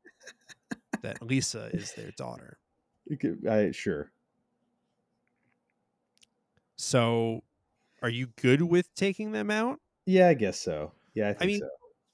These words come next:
Speaker 2: they're
Speaker 1: I
Speaker 2: great
Speaker 1: mean
Speaker 2: characters, and they, they really serve a huge purpose for that film.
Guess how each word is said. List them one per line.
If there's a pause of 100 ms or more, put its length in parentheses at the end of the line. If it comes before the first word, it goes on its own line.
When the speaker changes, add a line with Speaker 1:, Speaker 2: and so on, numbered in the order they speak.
(640)
Speaker 2:
they're
Speaker 1:
I
Speaker 2:
great
Speaker 1:
mean
Speaker 2:
characters,
and
they,
they
really
serve
a
huge
purpose
for
that
film.